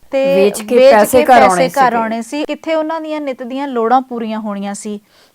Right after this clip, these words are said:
Speaker 1: ਤੇ ਹੁਣ ਉੱਥੇ ਕੁਝ ਵੀ ਨਹੀਂ ਬਚਿਆ ਰੇ-, ਅਹ, ਗਾਰੇ ਤੋਂ ਸਿਵਾ।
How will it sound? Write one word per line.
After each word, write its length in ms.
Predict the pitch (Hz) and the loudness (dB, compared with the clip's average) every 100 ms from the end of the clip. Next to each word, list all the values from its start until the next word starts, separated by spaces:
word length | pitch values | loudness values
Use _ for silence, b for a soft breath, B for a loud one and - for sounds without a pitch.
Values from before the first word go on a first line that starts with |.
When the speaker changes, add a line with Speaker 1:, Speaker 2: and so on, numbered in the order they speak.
| - | -4
Speaker 1:
ਤੇ 120 | 311 | -4
ਹੁਣ 280 | 294 311 320 | -2 -2 -2
ਉੱਥੇ 340 | - 302 311 | -6 -8 -8
ਕੁਝ 240 | 302 285 | -10 -8
ਵੀ 140 | 302 320 | -8 -8
ਨਹੀਂ 120 | 311 | -8
ਬਚਿਆ 300 | 254 - 233 | -8 -8 -8
ਰੇ-, 160 | 220 208 | -8 -8
ਅਹ, 360 | 226 220 208 | -6 -6 -6
ਗਾਰੇ 320 | 214 226 214 | -6 -4 -4
ਤੋਂ 120 | 214 214 | -8 -12
ਸਿਵਾ। 280 | 202 190 | -14 -20